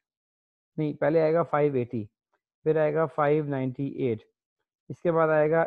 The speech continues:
एट फिफ्टी टू, इसके बाद आएगा एट सेवेंटी एट, फिर आएगा नाइन सिक्सटी, फिर value आएगी वन वन थ्री ज़ीरो, फिर अरेंजमेंट में वैल्यू आएगी आखिरी वन थ्री सेवन फ़ोर। अब वो कहता है कि जी, how many observations are below the median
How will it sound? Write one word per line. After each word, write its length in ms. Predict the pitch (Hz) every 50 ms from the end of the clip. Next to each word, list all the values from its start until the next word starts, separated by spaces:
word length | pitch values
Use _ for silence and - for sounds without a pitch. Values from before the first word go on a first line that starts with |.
| - -
एट 380 | 156 160 160 165 170 170 156
फिफ्टी 300 | - - 147 131 - 147
टू, 320 | 139 131 147 139 127 123 - -
इसके 200 | 143 131 - 170
बाद 200 | 160 160 156 147
आएगा 260 | 151 147 147 156 160 - -
एट 340 | 156 151 151 160 165 156 -
सेवेंटी 560 | - 156 143 135 139 139 139 135 143 143 - -
एट, 220 | 127 110 101 - _ _ _ _ _ -
फिर 140 | 165 165 160
आएगा 420 | 156 156 151 151 160 165 165 160 - _ _ _ _ _ _ _ _ -
नाइन 300 | 143 143 147 151 151 151
सिक्सटी, 400 | 135 - 143 131 - - 160 156
फिर 160 | 143 147 156
value 320 | 143 139 139 135 147 151 151
आएगी 280 | 143 143 143 147 151
वन 220 | 143 131 139 143 151
वन 280 | 156 151 147 147 143
थ्री 200 | 139 143 147 147
ज़ीरो, 380 | 143 143 143 147 143 139 139 147 _ _ _ _ -
फिर 180 | 156 165 165
अरेंजमेंट 460 | - - 151 143 147 143 147 156 156 156
में 80 | 147
वैल्यू 280 | 139 139 139 139 147 143
आएगी 280 | 139 135 135 139 143
आखिरी 360 | 143 135 135 135 - 156 156 147
वन 260 | 135 139 143 143 139
थ्री 220 | - 143 139 143
सेवन 320 | - - 123 117 120 120 117
फ़ोर। 240 | - 127 120 110 - _ _ _ _ _ _ _ _ _ _ - -
अब 80 | 151
वो 100 | 165 180
कहता 220 | 170 175 170 165 180
है 100 | 180 175
कि 100 | 175 180
जी, 140 | 180 185 180
how 260 | 165 147 151 160 175 175
many 240 | 175 165 165 165 160 147
observations 560 | 143 151 147 139 143 139 - - 165 156 156 151 147 143
are 160 | 139 143 139
below 280 | 131 131 135 139 147
the 140 | 139 143 131
median 360 | 127 127 131 131 127 120 104